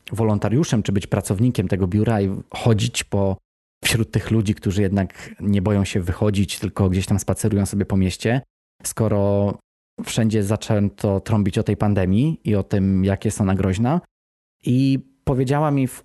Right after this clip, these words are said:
odpowiadając na moje pytanie, że na przykład używali różnych też narzędzi zdalnych, tak? Narzędzi, e,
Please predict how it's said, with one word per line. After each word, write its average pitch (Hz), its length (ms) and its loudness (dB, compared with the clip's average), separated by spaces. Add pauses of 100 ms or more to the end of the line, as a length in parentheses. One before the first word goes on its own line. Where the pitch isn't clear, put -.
odpowiadając 123 680 0
na 143 60 2
moje 127 140 2
pytanie, 127 380 0
że 117 200 0
na 117 100 2
przykład - 260 -4
używali 117 380 2
różnych 113 340 0
też - 200 -2
narzędzi 107 600 0 (640)
zdalnych, 113 520 0
tak? 104 220 -4
Narzędzi, 98 640 0 (400)
e, 92 680 2